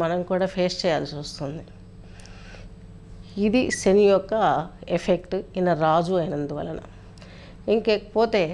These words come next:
సస్యాధిపతి రవి. మనకు రాశి చక్రంలో రవి రాజు, ఆయనకు సస్యాధిపత్యం. ఆయన సస్యాధిపతి అయిన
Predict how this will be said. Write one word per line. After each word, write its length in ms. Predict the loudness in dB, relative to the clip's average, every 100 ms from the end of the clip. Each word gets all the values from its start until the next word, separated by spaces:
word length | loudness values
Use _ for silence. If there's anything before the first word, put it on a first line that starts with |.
| -6 0
సస్యాధిపతి 720 | 0 2 2 4 4 2 2 2
రవి. 240 | 2 0 -8 -16 -20 -20 -20 -20 -20 -18 -18 -18 -18 -18 -18 -18 -18 -4 4
మనకు 320 | 4 6 4 4 2 -4 -2 0
రాశి 300 | 2 2 2
చక్రంలో 500 | 2 2 4 4 6 4 4
రవి 240 | 2 4 2 4
రాజు, 340 | 4 2 0 -12 -16 -20 -20 -20 -20 -14 -2 2
ఆయనకు 300 | 2 0 -2
సస్యాధిపత్యం. 800 | 0 0 2 0 0 -4 -6 -10 -16 -16 -20 -20 -20 -20 -20 -20 -20 -20 -20 -20 -20 -20 -4 2
ఆయన 180 | 4 4 2
సస్యాధిపతి 640 | 0 0 2 2 0 -2 0
అయిన 140 | -2